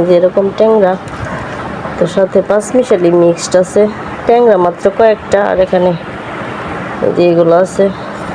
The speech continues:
চিরকা বাইন। তো এই মাছগুলো খেতে কিন্তু খুবই সুস্বাদু, আর কাটতে খুবই কষ্ট। কাটতে কষ্ট হলেও দেখা গেছে খাইতে কিন্তু খুবই মজা। তো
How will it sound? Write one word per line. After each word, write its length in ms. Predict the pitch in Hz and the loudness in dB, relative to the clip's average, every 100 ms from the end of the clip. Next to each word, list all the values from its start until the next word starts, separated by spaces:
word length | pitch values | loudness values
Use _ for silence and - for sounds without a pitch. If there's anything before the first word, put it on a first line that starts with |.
| - - - - - - - - - | -8 -8 -10 -10 -10 -10 -10 -10 -6
চিরকা 320 | - 233 - 240 | 2 2 4 2
বাইন। 180 | 202 180 214 - - | 4 4 2 -4 -2
তো 40 | 208 214 | 2 4
এই 40 | 208 | 6
মাছগুলো 380 | 185 180 175 170 | 4 2 2 2
খেতে 220 | 196 - 214 | 2 0 2
কিন্তু 200 | 202 180 170 | 2 0 0
খুবই 200 | 185 175 170 | 0 0 0
সুস্বাদু, 440 | 196 - 180 180 214 - - - - - - - - - - | -2 0 0 2 0 -4 -12 -12 -10 -10 -10 -10 -10 -8 -4
আর 140 | 147 170 160 - - - - - - - | -2 -2 -2 -6 -6 -8 -8 -8 -6 -2
কাটতে 320 | 220 - - 285 | -2 -2 -4 0
খুবই 220 | 240 190 185 | 2 2 2
কষ্ট। 240 | 180 - 226 220 | 0 0 0 2
কাটতে 260 | 220 - 233 196 | 0 0 0 0
কষ্ট 220 | 175 - 190 | 0 0 2
হলেও 240 | 190 190 190 | 4 4 2
দেখা 160 | 185 180 | 2 2
গেছে 220 | 175 170 170 165 - - - - - - | 0 0 -2 -2 -12 -14 -14 -14 -10 -2
খাইতে 280 | 160 160 214 | 0 0 0
কিন্তু 200 | 180 170 170 | 0 0 -2
খুবই 220 | 175 170 165 | 0 2 2
মজা। 260 | 165 160 175 196 - - - - - - 294 294 - - - - | 2 4 2 0 -4 -8 -8 -12 -12 -4 -2 -2 -6 -8 -8 -10
তো 60 | - | -2